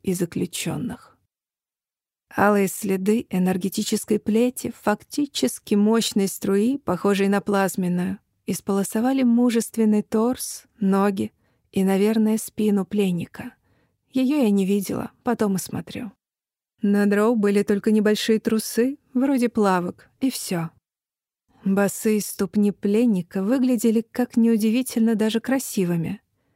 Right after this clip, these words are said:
хотя мне никогда особо не нравились мужские ступни. Крупные, с массивными, грубовато скроенными пальцами.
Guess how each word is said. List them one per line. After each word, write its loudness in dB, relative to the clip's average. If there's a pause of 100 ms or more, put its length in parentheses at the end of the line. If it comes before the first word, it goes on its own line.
(160)
хотя 0
мне 2
никогда 0
особо -2
не 2
нравились 0
мужские -4
ступни. -6 (560)
Крупные, -2 (160)
с -14
массивными, 0
грубовато 2
скроенными 2
пальцами. -4